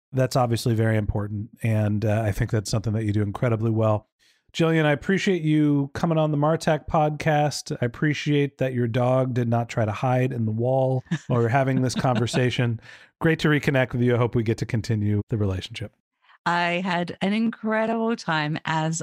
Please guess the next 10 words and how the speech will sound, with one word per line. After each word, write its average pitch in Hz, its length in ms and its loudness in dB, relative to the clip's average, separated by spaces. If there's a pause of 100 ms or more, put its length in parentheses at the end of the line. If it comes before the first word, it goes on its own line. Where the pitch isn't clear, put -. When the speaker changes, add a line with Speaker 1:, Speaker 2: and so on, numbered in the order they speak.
Speaker 2:
always. 147 800 -2 (100)
I 165 360 -2
do 170 240 -2
hope 170 240 -4
you 170 120 -4
put - 160 -6
your 160 160 -2
pants 156 440 -4
back 151 260 -4
on. 156 360 0